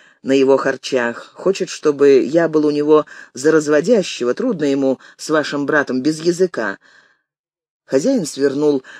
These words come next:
к двухэтажной пристройке, одной стеной примыкавшей к скотному двору.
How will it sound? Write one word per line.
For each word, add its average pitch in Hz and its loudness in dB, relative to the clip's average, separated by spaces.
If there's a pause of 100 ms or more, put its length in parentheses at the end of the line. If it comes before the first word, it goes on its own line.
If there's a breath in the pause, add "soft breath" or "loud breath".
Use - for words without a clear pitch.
к 131 -10
двухэтажной 139 -2
пристройке, 247 -2 (240 loud breath)
одной 147 0
стеной 202 -4
примыкавшей 196 -2
к - -12
скотному 185 -4
двору. 156 -4